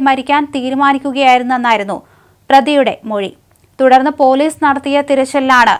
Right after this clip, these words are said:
യുവതിയുടെ മൃതദേഹം കല്ലൻകുടിയിലെ ആളൊഴിഞ്ഞ വീട്ടിൽ നിന്ന് കണ്ടെത്തിയത്. സുനിലയ്ക്ക് മൂന്ന് വയസ്സുള്ള മകനുണ്ട്. നെടുമങ്ങാട് ഡി വൈ എസ് പിയുടെ നേതൃത്വത്തിൽ സംഭവ സ്ഥലത്ത് പരിശോധന നടത്തി പ്രതിയെ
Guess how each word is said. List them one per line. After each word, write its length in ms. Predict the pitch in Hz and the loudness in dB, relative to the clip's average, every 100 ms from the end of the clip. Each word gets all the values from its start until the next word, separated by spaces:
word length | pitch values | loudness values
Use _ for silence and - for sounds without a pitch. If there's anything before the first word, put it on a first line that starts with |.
| - _ _ 233 | -6 _ _ -4
യുവതിയുടെ 360 | 254 262 285 262 | -2 0 -2 -2
മൃതദേഹം 480 | 262 247 262 262 254 - _ - | -2 -2 -2 -2 -4 -8 _ -2
കല്ലൻകുടിയിലെ 680 | 254 269 277 285 269 269 285 - - 254 | 0 0 -2 -2 -2 -2 -4 -6 -2 2
ആളൊഴിഞ്ഞ 380 | 269 311 302 285 | 2 0 -2 -2
വീട്ടിൽ 200 | 277 254 262 | -4 -4 -6
നിന്ന് 160 | 254 269 - | -2 -2 -2
കണ്ടെത്തിയത്. 480 | 240 208 - 180 - _ _ _ _ - | -6 -6 -12 -14 -16 _ _ _ _ -8
സുനിലയ്ക്ക് 480 | 269 254 269 262 294 262 | -6 -2 -4 -4 -6 -4
മൂന്ന് 220 | 254 285 320 | -4 -2 0
വയസ്സുള്ള 380 | 294 285 269 247 - | 0 0 -2 -2 -4
മകനുണ്ട്. 460 | 220 214 214 196 190 - _ _ _ - | -8 -8 -10 -12 -18 -20 _ _ _ -2
നെടുമങ്ങാട് 560 | 294 320 349 359 370 370 311 | 0 2 0 2 2 2 0
ഡി 80 | 311 | 0
വൈ 100 | 320 330 | 0 0
എസ് 120 | 320 - | -4 -6
പിയുടെ 240 | 320 330 302 | -2 -2 -2
നേതൃത്വത്തിൽ 540 | 269 277 285 285 285 285 269 - | -2 -2 -4 -4 -4 -4 -4 -4
സംഭവ 280 | 254 277 285 | -2 -2 -4
സ്ഥലത്ത് 360 | - 269 262 294 311 | -2 -2 0 -2 0
പരിശോധന 500 | 285 254 254 262 233 220 | 0 -2 -4 -6 -6 -6
നടത്തി 260 | 180 - 240 - - _ _ | -8 -6 -10 -10 -20 _ _
പ്രതിയെ 300 | 247 233 269 | -6 0 0